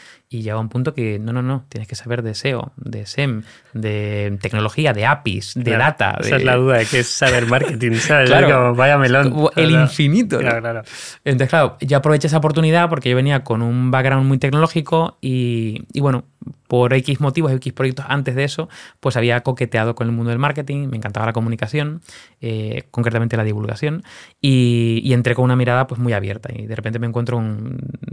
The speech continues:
Speaker 1: eh, creativos, planner estratégico, tecnólogos, y,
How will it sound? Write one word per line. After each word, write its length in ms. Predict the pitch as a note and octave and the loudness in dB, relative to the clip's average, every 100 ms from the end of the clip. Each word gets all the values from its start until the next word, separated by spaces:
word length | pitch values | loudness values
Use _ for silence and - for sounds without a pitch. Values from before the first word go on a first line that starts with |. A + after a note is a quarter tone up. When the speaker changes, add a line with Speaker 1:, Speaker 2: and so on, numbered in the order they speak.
| - | -10
Speaker 1:
eh, 360 | - A#2+ A2+ B2 | -10 -10 -10 -10
creativos, 640 | - G#2+ A2 C3+ D3+ D#3 - | -4 -2 0 2 2 0 -2
planner 280 | A#2+ A#2 A#2 | -4 -2 -2
estratégico, 600 | - B2 D3 - D3 C3+ | -4 -6 -4 -4 -4 -4
tecnólogos, 640 | G#2+ A#2 D3 D#3+ F#3+ - _ - - - _ | -2 0 0 0 -4 -12 _ -20 -20 -20 _
y, 300 | - C3 B2 | -2 0 0